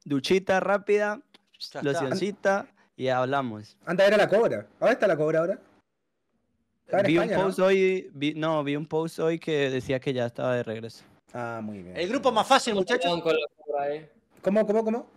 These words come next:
Speaker 2: El grupo más
Speaker 4: ¿Cómo
Speaker 2: fácil.
Speaker 4: lo va?
Speaker 3: El más fácil es el H.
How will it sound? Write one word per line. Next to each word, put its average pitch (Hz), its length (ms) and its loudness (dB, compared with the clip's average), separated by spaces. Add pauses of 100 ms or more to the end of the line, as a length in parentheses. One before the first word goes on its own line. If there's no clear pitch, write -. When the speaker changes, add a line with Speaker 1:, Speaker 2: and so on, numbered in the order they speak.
(140)
Speaker 2:
El 143 100 -12
grupo 190 220 -4
más 180 100 -4
Speaker 4:
¿Cómo 190 120 0
Speaker 2:
fácil. 165 120 2
Speaker 4:
lo 147 60 0
va? 151 160 -6 (760)
Speaker 3:
El 156 60 -6
más 175 120 0
fácil 196 180 2
es 185 40 4
el 156 60 2
H. 131 320 -6